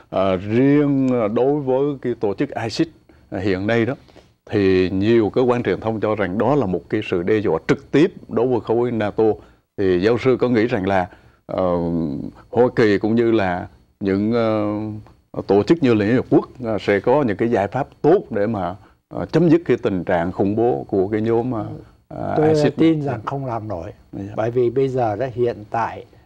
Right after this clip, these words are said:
Speaker 2: cái nhóm isis đó, nó đã trở thành một cái khủng bố, không phải là vấn đề chỉ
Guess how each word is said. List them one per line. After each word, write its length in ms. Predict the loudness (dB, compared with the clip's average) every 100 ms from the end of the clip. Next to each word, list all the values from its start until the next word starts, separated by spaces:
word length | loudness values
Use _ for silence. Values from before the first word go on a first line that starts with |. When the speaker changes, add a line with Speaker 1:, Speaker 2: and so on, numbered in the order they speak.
| _ _
Speaker 2:
cái 180 | -2 -2
nhóm 380 | -2 -2 -2 -2
isis 320 | -4 0 -2 -2
đó, 100 | -8 -6 -4
nó 100 | -4
đã 180 | -2 -4 -2
trở 220 | -2 -2
thành 260 | -4 -4 -4
một 180 | -8 -6
cái 280 | -2 0 0 -4
khủng 340 | -6 -6 0
bố, 180 | 2 2
không 200 | 0 -4
phải 260 | -2 -2
là 220 | -2 -2 -2
vấn 260 | -2 -2
đề 220 | 0 -2 -4 -10
chỉ 100 | -4